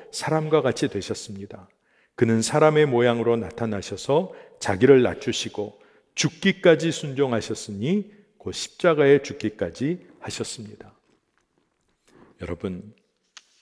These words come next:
우리를 찾아오셔서 모든 것을 내어주시고 비우시고 십자가에서 죽기까지 하신 그분이 계세요.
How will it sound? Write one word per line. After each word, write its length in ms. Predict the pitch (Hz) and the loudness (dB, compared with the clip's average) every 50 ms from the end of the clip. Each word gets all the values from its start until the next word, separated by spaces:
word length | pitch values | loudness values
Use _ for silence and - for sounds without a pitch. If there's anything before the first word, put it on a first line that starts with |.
| _ _ _ _ | _ _ _ _
우리를 380 | - 127 104 113 117 107 113 117 | -8 -2 2 4 4 6 4 2
찾아오셔서 1000 | - - 156 143 151 147 131 113 101 - - 98 87 - 160 156 110 - - - - - - - - - _ _ _ _ _ _ _ _ _ _ _ _ | 2 -2 -2 0 2 2 2 0 -2 -4 -6 -8 -6 -4 -4 -4 -4 -6 -10 -16 -20 -20 -20 -20 -20 -20 _ _ _ _ _ _ _ _ _ _ _ _
모든 600 | - 113 104 135 190 220 233 233 190 214 214 185 | -16 -8 -2 0 2 4 4 4 4 2 2 2
것을 360 | 170 151 135 - - 143 127 | 2 2 0 0 0 0 2
내어주시고 880 | 117 98 98 101 107 107 98 - 98 87 - - 95 - 104 98 - _ | 2 2 2 2 2 0 -2 -4 -8 -10 -10 -12 -8 -6 -6 -8 -8 _
비우시고 840 | - - 107 104 101 101 95 - - - - - - 104 104 110 113 | -10 -8 -8 -6 -6 -6 -6 -8 -8 -10 -10 -14 -18 -18 -18 -18 -12
십자가에서 800 | - - - - _ - 185 175 160 156 135 123 - - 107 - | -10 -10 -12 -10 _ 2 2 4 4 4 4 2 0 -2 -6 -8
죽기까지 680 | - - - - - 143 - - - 113 110 - - 113 | -10 -12 -8 -6 -4 -4 -2 0 0 0 0 0 -4 -8
하신 400 | 98 98 - - 113 104 95 - _ _ - _ _ _ - | -8 -8 -8 -8 -10 -10 -12 -14 _ _ -20 _ _ _ -6
그분이 520 | - - 151 131 - 165 160 151 151 151 | -4 -4 -2 -2 -2 -4 -2 -2 -4 -6
계세요. 580 | - - 87 82 - - 87 87 87 90 92 | -6 -8 -8 -8 -8 -10 -10 -14 -16 -20 -20